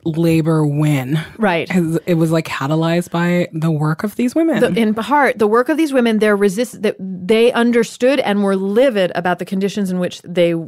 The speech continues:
Speaker 2: were being told they had to m-, have their only opportunity to make wages and, and find some degree of economic security, which of course was not particularly economically secure.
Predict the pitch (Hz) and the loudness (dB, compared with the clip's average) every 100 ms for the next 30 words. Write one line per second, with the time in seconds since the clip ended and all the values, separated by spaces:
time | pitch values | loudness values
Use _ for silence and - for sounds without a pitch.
0 | - - 175 170 165 - 185 196 190 175 | -12 -4 0 2 2 -2 0 0 0 0
1 | 185 180 170 180 170 185 180 - _ 196 | 0 0 0 -2 0 0 0 -2 _ -2
2 | 180 - 196 196 170 175 - 185 175 165 | 0 0 0 0 -2 -4 -4 -2 -2 -2
3 | 160 - - - 196 180 175 170 165 151 | -4 -10 -20 -2 0 0 0 -2 0 -4
4 | 143 160 170 165 160 175 160 165 165 165 | -4 -6 -4 -2 -2 -4 -4 -4 -4 -4
5 | 175 170 165 156 160 147 143 - - 262 | -4 -2 -2 -2 -4 -6 -8 -12 -2 0
6 | 170 160 160 - 170 170 160 165 - 170 | 0 -2 -4 -4 -2 0 0 0 -2 -8
7 | 170 160 151 156 147 147 151 - - 247 | -4 -2 -2 -4 -6 -6 -8 -6 0 0